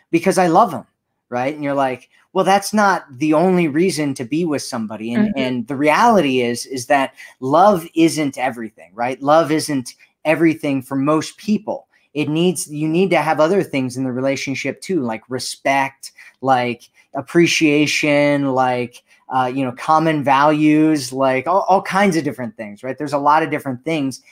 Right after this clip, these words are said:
Speaker 1: that matter in a relationship, and love can make somebody, you know, become blind and just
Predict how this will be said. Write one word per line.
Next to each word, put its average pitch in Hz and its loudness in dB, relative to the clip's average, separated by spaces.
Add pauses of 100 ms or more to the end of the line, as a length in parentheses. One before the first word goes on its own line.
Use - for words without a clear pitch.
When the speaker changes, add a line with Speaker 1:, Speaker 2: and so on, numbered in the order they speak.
(120)
Speaker 1:
that 135 -2
matter 143 0
in 135 -4
a 127 -4
relationship, 123 -6 (220)
and 143 -4
love 170 4
can 143 -2
make 147 -2
somebody, 143 -2 (220)
you 143 -6
know, 127 -4
become 147 -4
blind 143 0
and 135 -2
just 135 -6